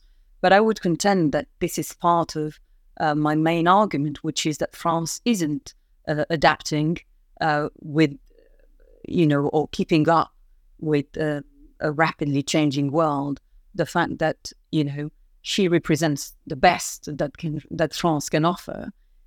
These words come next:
i-, is, is not only farcical, but it's also a daunting prospect.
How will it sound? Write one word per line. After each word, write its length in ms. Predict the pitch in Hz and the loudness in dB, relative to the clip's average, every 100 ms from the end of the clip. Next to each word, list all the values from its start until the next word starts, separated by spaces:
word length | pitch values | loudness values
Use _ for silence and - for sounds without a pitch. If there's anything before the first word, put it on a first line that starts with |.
| - | -6
i-, 140 | 160 - | -2 0
is, 260 | 156 151 - | 0 -2 -2
is 280 | 160 139 - | -4 -4 -2
not 280 | 170 165 165 | 0 2 2
only 400 | 160 151 139 139 | 4 4 2 0
farcical, 720 | 180 180 160 151 - 120 143 _ - - | 0 0 0 -4 -4 -6 -8 _ -20 -6
but 140 | 160 151 | 0 0
it's 180 | 135 | 4
also 520 | 165 143 - 151 143 - | 2 2 0 0 0 -2
a 80 | 151 | -2
daunting 460 | 160 147 139 156 | 2 2 2 0
prospect. 760 | - - 175 - - - - | -2 -6 -6 -6 -10 -12 -16